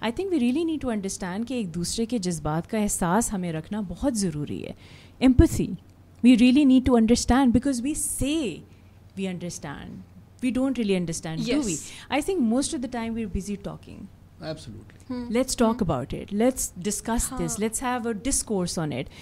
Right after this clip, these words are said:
Speaker 2: हम्म।
Speaker 1: But when it comes to implementation, execution, being there for others,
Speaker 2: नहीं, ये
Speaker 1: निश्ता,
Speaker 2: ज़्यादा, हम्म।
Speaker 1: मतलब कि कोई चीज़ सामने आती नहीं है।
Speaker 2: हम्म, हम्म।
Speaker 1: तो I think we really need to understand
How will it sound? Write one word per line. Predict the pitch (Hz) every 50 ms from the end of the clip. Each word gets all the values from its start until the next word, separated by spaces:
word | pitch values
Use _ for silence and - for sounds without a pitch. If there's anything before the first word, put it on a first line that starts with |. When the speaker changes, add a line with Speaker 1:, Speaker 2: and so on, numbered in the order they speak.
| -
Speaker 2:
हम्म। | 254 247 240 - - -
Speaker 1:
But | 381 370
when | 339 349 330 339
it | 349 -
comes | 285 302 370 -
to | - -
implementation, | 302 277 254 277 247 247 254 240 240 214 196 196 - - 214 208 196
execution, | 180 170 180 170 - 185 185 - -
being | 214 202 175 160 208 208 247 277
there | 277 240 214 190 180 -
for | 180 160 156
others, | 147 143 143 143 151 180
Speaker 2:
नहीं, | 254
ये | 180 180
Speaker 1:
निश्ता, | 196 - - - 311 320
Speaker 2:
ज़्यादा, | 208 - 214 220 - - -
हम्म। | 247 247 240 233 233 226 233
Speaker 1:
मतलब | - 214 220 220
कि | - - 226
कोई | - 226 220
चीज़ | 208 - 220 220 214
सामने | - 196 180 190 202 214
आती | 196 170 160 - 254 285
नहीं | 349 349 254 233
है। | 208 202
Speaker 2:
हम्म, | 254 254 254 247 240 247 247 - - -
हम्म। | 247 247
Speaker 1:
तो | 277
I | 277 269
think | 262 359 403 415
we | 359 339
really | 240 247 247 254 330 339
need | 277 247 254 262 254 - 294
to | 285 254 220
understand | 208 196 220 233 - - - 233 240 240 214 185 175 190